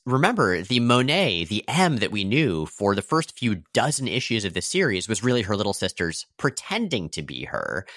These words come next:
So it makes sense that they would come up with a version of her that was kind of similar, since they knew her very well.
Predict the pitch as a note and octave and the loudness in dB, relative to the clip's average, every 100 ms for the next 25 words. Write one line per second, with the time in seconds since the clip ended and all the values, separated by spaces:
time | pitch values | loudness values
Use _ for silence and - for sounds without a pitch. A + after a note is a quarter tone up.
0 | - - _ - A3 A#3+ F#4+ - F#3+ F3+ | -20 -20 _ 0 0 2 0 2 0 0
1 | A#2 - A2 G#2 A#2 A2 G#2+ G#2 G2+ G2+ | -2 0 2 2 2 0 0 -2 0 0
2 | G#2 F2+ G2 E2 D2 - - D2 A#2 D3+ | 0 0 0 0 -4 -8 -8 -6 -4 0
3 | D3+ F3 F3 B2+ G2+ F#2 F#2+ F2 E2+ E2 | 0 0 -2 -4 -4 -2 0 0 2 0
4 | D2+ A2+ B2 F#2+ | 0 0 2 -2